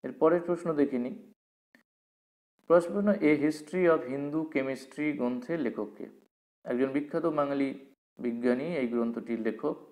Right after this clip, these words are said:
আহ, তোমরা অনেকেই সেটাকে হয়তো বুঝতে পারছো যে লেখক কে।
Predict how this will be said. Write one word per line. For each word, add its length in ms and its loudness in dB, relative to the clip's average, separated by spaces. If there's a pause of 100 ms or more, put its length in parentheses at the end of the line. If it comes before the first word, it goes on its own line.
(760)
আহ, 280 -10
তোমরা 300 0
অনেকেই 500 -2 (800)
সেটাকে 260 -6
হয়তো 220 -4
বুঝতে 280 -10
পারছো 360 -4 (280)
যে 240 -4
লেখক 340 -8 (120)
কে। 120 -2